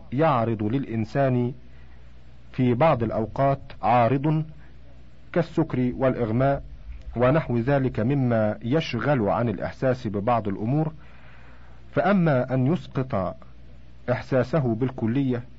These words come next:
مع وجود الحياة فيه وهذا ممتنع، فإن النائم لم يفقد إحساس نفسه،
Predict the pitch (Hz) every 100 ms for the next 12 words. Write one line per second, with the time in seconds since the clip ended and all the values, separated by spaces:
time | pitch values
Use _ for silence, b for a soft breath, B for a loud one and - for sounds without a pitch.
0 | - 110 107 107 110 139 104 90 104 117
1 | 113 104 - 127 123 - - - 101 95
2 | 120 104 98 104 104 127 123 120 - -
3 | B B B B - 117 151 143 127 135
4 | 156 131 123 113 113 139 175 - 104 -
5 | 90 - 107 107 120 131 131